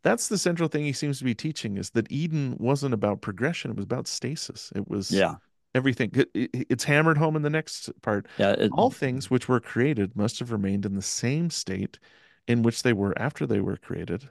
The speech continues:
Speaker 1: They would have remained forever and had no end."
Speaker 2: That's right.
Speaker 1: And so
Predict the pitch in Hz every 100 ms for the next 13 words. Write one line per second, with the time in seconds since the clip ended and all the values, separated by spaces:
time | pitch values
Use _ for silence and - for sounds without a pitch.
0 | - 135 147 113 98 98 98 98 - 101
1 | - 101 113 _ _ _ _ - 98 92
2 | 90 95 92 92 143 - _ _ _ -
3 | - - 110 98 _ _ _ _ _ -
4 | 120 - 135 117 110 -